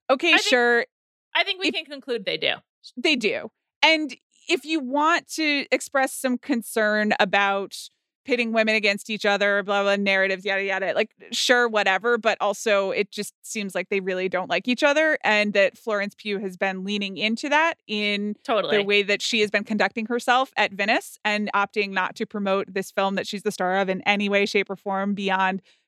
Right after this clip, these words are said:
Speaker 1: uh, showing up at the same time as the press conference she did not attend with an Aperol Spritz in her hand. So, uh, no notes, by the way, on that.
Speaker 2: <laughs>
Speaker 1: Congratulations
Speaker 2: I
Speaker 1: to her.
Speaker 2: really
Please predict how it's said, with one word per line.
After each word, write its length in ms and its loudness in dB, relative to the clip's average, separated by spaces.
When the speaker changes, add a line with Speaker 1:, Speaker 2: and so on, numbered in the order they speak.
Speaker 1:
uh, 200 2
showing 400 2
up 200 2
at 140 0
the 60 -6
same 260 -6
time 240 -4
as 100 -6
the 80 -8
press 300 -2
conference 460 -2
she 160 -2
did 120 0
not 160 0
attend 520 0
with 120 0
an 80 -4
Aperol 380 2
Spritz 240 -2
in 60 0
her 80 2
hand. 300 0
So, 640 2
uh, 160 0
no 280 4
notes, 420 0
by 160 0
the 80 -8
way, 180 -4
on 200 -4
that. 240 -4
Speaker 2:
<laughs> 320 -2
Speaker 1:
Congratulations 760 2
Speaker 2:
I 80 4
Speaker 1:
to 80 0
her. 40 -2
Speaker 2:
really 160 2